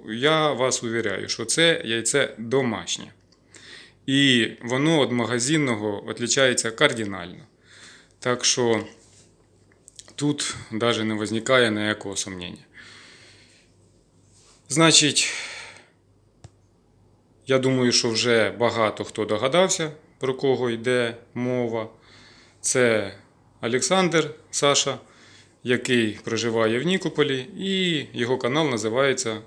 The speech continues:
«Городський мініфермер». Хто ще не знає, я під відео оставлю силочку на його канал, заходьте, дивіться і побачите, откуда це яйце, що за яйце. І, кстати,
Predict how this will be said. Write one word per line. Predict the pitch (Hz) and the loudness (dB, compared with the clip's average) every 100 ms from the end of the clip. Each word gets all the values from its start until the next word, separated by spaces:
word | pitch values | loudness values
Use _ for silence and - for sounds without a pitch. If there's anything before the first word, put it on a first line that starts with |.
| - | -10
«Городський | 107 113 - - 143 | -4 -2 -2 -2 0
мініфермер». | 123 110 107 - 92 92 95 - _ _ - - - - _ _ _ _ | 0 -4 -4 -6 -10 -10 -14 -18 _ _ -20 -20 -20 -20 _ _ _ _
Хто | - - 151 135 | -16 -2 2 4
ще | - 127 | 4 2
не | 123 | 0
знає, | 123 170 196 175 151 131 _ _ _ _ 120 | -2 -2 0 0 -2 -10 _ _ _ _ -2
я | 120 | 0
під | 117 117 113 | 0 -2 -2
відео | 123 110 113 | -4 -2 -2
оставлю | 110 107 117 110 104 104 95 - _ _ - | -2 -2 -2 0 0 -4 -6 -16 _ _ -6
силочку | - 202 175 - 160 143 - 143 | 0 2 2 0 -4 -6 -8 -4
на | 143 | -2
його | 135 139 | 0 -2
канал, | 135 131 117 101 | -2 -4 -4 -4
заходьте, | 113 - 185 185 110 | -6 -2 -4 -4 -8
дивіться | 110 117 151 - 120 - _ _ - - - _ _ _ _ 135 | -6 -6 -4 -4 -6 -12 _ _ -20 -20 -20 _ _ _ _ -4
і | 160 170 147 123 - _ _ _ - | -2 -2 -4 -8 -20 _ _ _ -8
побачите, | 117 113 - - 107 | 0 2 0 -4 -6
откуда | 107 - 117 110 | -6 -6 -2 -2
це | 104 117 | -2 0
яйце, | 127 131 185 180 | 0 0 0 0
що | 147 147 | 0 0
за | 151 143 | 2 2
яйце. | 131 127 - 135 127 117 - - - - - | 2 0 0 0 -2 -6 -18 -20 -20 -20 -8
І, | 131 151 | -2 -2
кстати, | 151 - 131 131 131 120 113 | -2 0 2 2 0 -4 -4